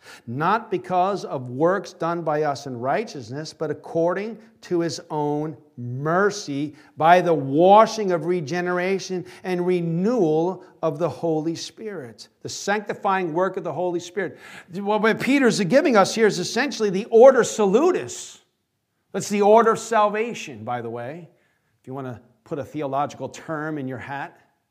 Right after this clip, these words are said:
The order of salvation. How is salvation done? God plans it, the Holy Spirit comes, and he applies it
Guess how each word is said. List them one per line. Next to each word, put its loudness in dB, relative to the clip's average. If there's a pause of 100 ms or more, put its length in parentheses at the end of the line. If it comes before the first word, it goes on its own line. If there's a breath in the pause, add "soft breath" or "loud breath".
(840)
The -4
order 4
of -2
salvation. -4 (160 loud breath)
How 8
is 6
salvation 2
done? -2 (320 loud breath)
God 10
plans 0
it, 2 (300 loud breath)
the 2
Holy 6
Spirit 2
comes, 2
and 2
he 6
applies 6
it -4